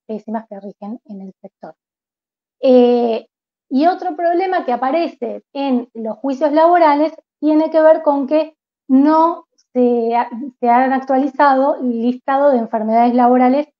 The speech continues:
que, eh, se contempla, digamos, a la hora de dar, este, las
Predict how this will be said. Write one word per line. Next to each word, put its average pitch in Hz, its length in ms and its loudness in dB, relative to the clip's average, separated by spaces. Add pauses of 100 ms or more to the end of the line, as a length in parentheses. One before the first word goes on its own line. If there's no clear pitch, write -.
(360)
que, 233 400 -4
eh, 208 360 -12 (260)
se 233 140 -6
contempla, 247 680 0
digamos, 220 420 -2
a 220 80 -6
la 208 180 -10
hora 214 340 -6
de 202 180 -12
dar, 196 320 -16
este, 208 480 -20 (760)
las 214 220 -8